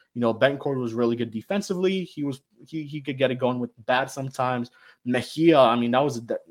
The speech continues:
I, I really wanted him here in Miami. I think he could be a bit, been a great bounce back candidate. Then, uh, Rene Pinto is really good defensively. So they have their reasons for each guy while they'll use them. And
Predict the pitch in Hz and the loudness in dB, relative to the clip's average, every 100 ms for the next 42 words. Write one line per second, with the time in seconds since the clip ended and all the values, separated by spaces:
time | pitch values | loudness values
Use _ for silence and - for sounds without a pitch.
0 | 80 - _ 131 117 110 117 127 117 127 | -18 -20 _ 0 0 -2 -2 -2 -2 -2
1 | 123 113 110 - 120 120 113 107 104 117 | 0 -2 -2 -6 -8 -6 -4 -4 -4 -4
2 | 113 107 131 117 117 120 117 113 - 120 | -4 -6 -8 -10 -10 -10 -10 -10 -12 -18
3 | _ - 135 107 117 117 139 135 110 110 | _ -2 -2 -2 -4 -4 -4 -2 -2 -2
4 | - 107 - 120 117 117 117 - _ - | -6 -8 -8 -6 -2 -2 -4 -8 _ -20
5 | _ 131 135 135 131 120 117 117 127 123 | _ -2 2 2 2 2 2 2 0 -2
6 | 127 117 110 117 110 107 107 117 107 101 | -6 -6 -4 -2 -2 -4 -6 -8 -10 -10
7 | 101 - 123 143 160 156 127 131 123 120 | -10 -6 -2 0 0 0 0 -2 -6 -6
8 | 123 127 123 120 - 120 117 117 110 113 | -4 0 -2 -2 2 4 6 4 2 2
9 | 113 110 101 95 151 127 104 104 | 0 -4 -6 -4 -4 -4 -8 -10